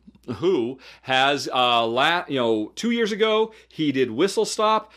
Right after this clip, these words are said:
Several years before that, he did, um, Voluspa, or Vosupa? Ver-, no, Voluspa, I think it was. And, um,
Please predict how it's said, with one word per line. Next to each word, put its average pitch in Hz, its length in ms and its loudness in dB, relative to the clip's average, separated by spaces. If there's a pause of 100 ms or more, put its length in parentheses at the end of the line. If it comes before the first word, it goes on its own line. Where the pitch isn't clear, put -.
(100)
Several 208 460 0
years 196 180 0
before 147 300 0
that, 185 280 0
he 170 140 -6
did, 127 500 0
um, 107 320 0
Voluspa, 208 600 -2 (100)
or 107 440 2 (720)
Vosupa? 220 680 -4
Ver-, 135 240 -4
no, 147 140 0
Voluspa, 143 340 0
I 117 60 0
think 117 160 -6
it 120 40 -4
was. 113 280 -2 (260)
And, 156 560 -2 (100)
um, 123 760 -2